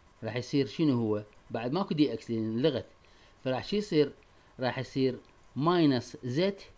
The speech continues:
دي واي زائد اثنين واي دي زد هذا. أوكي. الزد هي شنو؟ واي أس أربعة، والدي زد هي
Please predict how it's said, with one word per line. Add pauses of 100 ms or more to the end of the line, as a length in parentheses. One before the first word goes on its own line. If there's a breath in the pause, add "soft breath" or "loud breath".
(140)
دي
واي (100)
زائد
اثنين
واي
دي
زد
هذا. (960)
أوكي. (1000)
الزد
هي
شنو؟ (200)
واي
أس
أربعة، (400)
والدي
زد (520)
هي